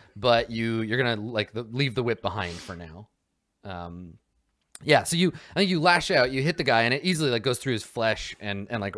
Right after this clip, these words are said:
wraps around the, the bone of his arm. Um,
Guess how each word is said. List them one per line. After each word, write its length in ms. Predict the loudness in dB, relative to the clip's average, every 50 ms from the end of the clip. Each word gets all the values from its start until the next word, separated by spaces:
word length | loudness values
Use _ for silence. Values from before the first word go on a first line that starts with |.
| -12 _ -2
wraps 300 | 4 4 4 4 4 2
around 340 | 2 2 4 4 2 2 0
the, 340 | -2 -2 0 0 0 -2 -2
the 360 | -2 -2 0 0 0 -2 -2 -6
bone 560 | -10 -14 -8 -2 0 2 2 2 0 0 -2
of 60 | -2
his 140 | -2 -4 -4
arm. 420 | -4 -4 -4 -4 -2 -4 -4 -6 -10 _ _ -20 -20 -20 -18 _ -4
Um, 480 | -2 -2 -2 -2 -4 -8 -10 -12 -14